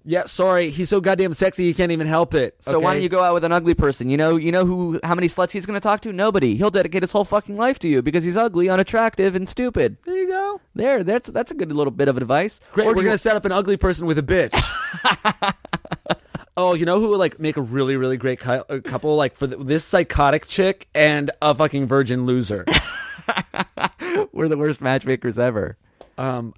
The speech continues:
Speaker 1: my name is fucking Charlie.
Speaker 2: <laughs> Do you really think she's a psychotic bee?
Speaker 1: I don't think she's a bee. I don't think she's, she's psychotic. I think it's normal to be jealous. I think it's normal to project.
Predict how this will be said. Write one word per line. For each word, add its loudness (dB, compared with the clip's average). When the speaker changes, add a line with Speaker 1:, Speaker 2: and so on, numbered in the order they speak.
Speaker 1:
my -4
name -8
is -10
fucking -14
Charlie. -8
Speaker 2:
<laughs> 0
Do -6
you 2
really 4
think -2
she's -2
a -6
psychotic 0
bee? 0
Speaker 1:
I -2
don't 0
think -4
she's -6
a -4
bee. -8
I 2
don't 4
think -6
she's, -4
she's -8
psychotic. -8
I -2
think 6
it's -2
normal 2
to -4
be 0
jealous. -2
I -2
think 0
it's -4
normal 4
to -10
project. -6